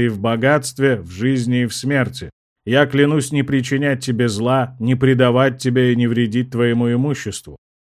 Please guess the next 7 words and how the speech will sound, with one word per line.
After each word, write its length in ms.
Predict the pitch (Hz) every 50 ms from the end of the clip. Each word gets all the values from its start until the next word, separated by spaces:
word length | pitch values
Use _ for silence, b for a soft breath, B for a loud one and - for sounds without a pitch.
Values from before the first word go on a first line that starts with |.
| _ _
Я 200 | 101 120 135 143
обязуюсь 540 | 143 135 135 135 123 143 156 151 131 135 143
этим 260 | 143 131 135 135 131
мечом 400 | 127 123 127 - 139 143 143 139
отстаивать 580 | 131 - - - - 135 135 131 127 127 123
твои 280 | 127 117 123 120 117 117
интересы, 720 | 113 113 107 117 117 120 135 147 127 127 - - -